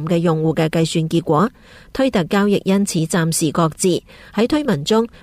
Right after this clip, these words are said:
馬斯克附上路透社嘅一篇報道。該報道話，推特喺五月九號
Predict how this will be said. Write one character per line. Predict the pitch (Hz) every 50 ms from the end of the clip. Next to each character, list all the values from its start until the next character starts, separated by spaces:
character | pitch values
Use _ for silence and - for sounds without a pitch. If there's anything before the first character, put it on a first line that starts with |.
| - -
馬 | 165 160
斯 | 175 - 220 214 220
克 | 226 240 233
附 | 220 - 190 160
上 | 156 - 156 143 165 196 - - - -
路 | - 190 190 170
透 | 180 202 202 180
社 | 180 - 156
嘅 | 147 151 175 165
一 | 160 185
篇 | 190 - 214 220 220 220
報 | - 175 160
道。 | 160 175 160 151 - - - - - - - -
該 | - 269 277
報 | 269 - 208 175
道 | 160 170 160
話， | 156 156 156 135 131
推 | - 226 226
特 | 220 202 160
喺 | - 175 165 196 190
五 | - 165
月 | 170 170 156 -
九 | - 151 147 175
號 | 185 202 196 156